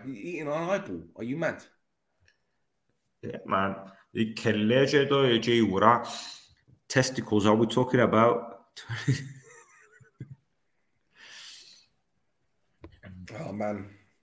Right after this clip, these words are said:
Speaker 1: Nah. Honestly, I don't, I don't mind fish. The smell of fish ain't too bad either. Although some people don't clean up properly.
Speaker 2: Is tomorrow
Speaker 1: Um,
Speaker 2: the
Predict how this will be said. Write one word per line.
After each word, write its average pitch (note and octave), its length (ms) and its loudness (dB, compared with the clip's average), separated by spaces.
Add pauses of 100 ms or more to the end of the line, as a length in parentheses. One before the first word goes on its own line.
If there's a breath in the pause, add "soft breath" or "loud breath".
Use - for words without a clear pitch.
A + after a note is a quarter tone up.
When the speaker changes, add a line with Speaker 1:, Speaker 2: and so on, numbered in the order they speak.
(160)
Speaker 1:
Nah. G2 480 -12 (1500 soft breath)
Honestly, G3 300 12
I A#3 60 12
don't, G#3+ 180 10
I G3+ 100 12
don't F#3+ 120 10
mind E3 220 6
fish. - 280 -2
The B2+ 80 -4
smell G#3+ 220 2
of D#3+ 80 2
fish C#3 200 -2
ain't A#2+ 180 2
too A2+ 160 0
bad B2 200 10
either. G#2+ 300 8 (2000 soft breath)
Although A2 420 2 (460)
some A#2 220 2
people A2+ 240 -2
don't G#2 240 0
clean A2+ 220 0
up A2+ 140 2
properly. G2+ 420 -10 (880)
Speaker 2:
Is A2+ 160 0
tomorrow A#2+ 480 6
Speaker 1:
Um, A#2 60 4
Speaker 2:
the G#2+ 80 6